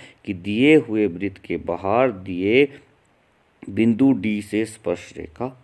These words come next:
खींचो। ये प्रश्न नंबर दो है और ये आपकी बुक में है प्रश्न नंबर नाइंटी नाइन, और ये जो पेज नंबर है ये फ़ोर्टी नाइन पे दिया गया है।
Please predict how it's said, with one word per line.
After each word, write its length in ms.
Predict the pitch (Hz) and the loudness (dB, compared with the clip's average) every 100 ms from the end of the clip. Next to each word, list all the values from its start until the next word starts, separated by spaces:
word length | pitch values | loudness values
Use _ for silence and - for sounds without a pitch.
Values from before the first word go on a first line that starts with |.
| _ | _
खींचो। 280 | - 82 - | -12 -10 -10
ये 80 | 82 | -12
प्रश्न 280 | 80 - 92 | -12 -14 -10
नंबर 220 | 90 82 | -6 -6
दो 220 | 78 92 | -4 -2
है 140 | 107 120 | 0 0
और 100 | 101 | -2
ये 360 | 98 110 110 - | 0 -2 -2 -2
आपकी 340 | 92 95 - | -2 -2 -4
बुक 260 | 95 90 95 | -6 -8 -6
में 120 | 101 | -4
है 240 | 101 107 131 143 - - - | -2 -2 -4 -6 -16 -20 -14
प्रश्न 220 | 98 104 | -8 -4
नंबर 440 | 92 85 82 135 | -4 -2 2 2
नाइंटी 680 | 123 92 85 82 82 - 139 135 _ 101 | 2 -2 -4 -6 -6 -4 -4 -6 _ -4
नाइन, 320 | 101 82 73 - _ _ _ - | -4 -4 -8 -16 _ _ _ -12
और 140 | 92 | -6
ये 240 | 95 98 117 | -2 2 2
जो 140 | 101 | 2
पेज 300 | 95 95 98 | -2 -4 -4
नंबर 260 | 104 101 98 | -2 0 2
है 100 | 92 | 2
ये 160 | 90 98 | 0 -4
फ़ोर्टी 500 | 98 87 - 127 143 - _ _ | -6 -14 -8 -8 -8 -14 _ _
नाइन 240 | 107 107 98 | -2 0 0
पे 120 | 90 | -4
दिया 220 | 87 - | -12 -14
गया 200 | - - | -16 -20
है। 120 | - | -20